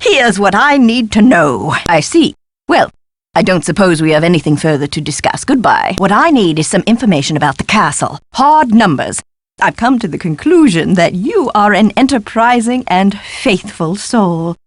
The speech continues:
Therefore, I have decided to entrust you with this important mission. Oh, don't take me too literally, dear. Oh, I'm glad you're here.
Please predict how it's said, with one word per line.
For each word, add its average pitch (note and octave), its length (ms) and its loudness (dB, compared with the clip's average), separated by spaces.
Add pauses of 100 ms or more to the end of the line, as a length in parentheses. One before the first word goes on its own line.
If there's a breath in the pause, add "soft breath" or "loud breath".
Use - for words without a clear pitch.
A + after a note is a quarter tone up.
(160)
Therefore, E3+ 560 -4 (220)
I C4 180 0
have F#4 200 -6
decided D4 640 -2
to C#4+ 160 2
entrust D4+ 560 0
you F3 160 2
with D3+ 160 -2 (140)
this - 260 -2
important F3+ 680 -2
mission. C#3+ 400 -4
Oh, G#3+ 120 2
don't D#3 220 -2
take - 220 -4
me D#3 80 -8
too D#3+ 160 -4
literally, D3 480 -2
dear. D3 720 0
Oh, E4 320 2
I'm D#3+ 180 -2
glad F3+ 400 2
you're F3+ 280 2
here. F3+ 460 2